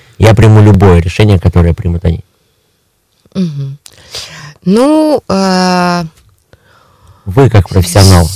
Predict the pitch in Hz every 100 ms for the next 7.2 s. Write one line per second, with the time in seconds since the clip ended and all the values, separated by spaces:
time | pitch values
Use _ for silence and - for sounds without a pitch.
0 | - 214 - 233 277 339 - - 294 269
1 | 220 - 175 196 - 240 262 269 - _
2 | - - 147 - 147 143 - - - -
3 | _ _ _ _ _ - - 160 170 202
4 | 202 294 320 - 277 277 262 254 240 -
5 | _ _ _ 185 180 - 170 247 - 233
6 | 220 208 - 202 170 190 180 156 - 156
7 | 156 143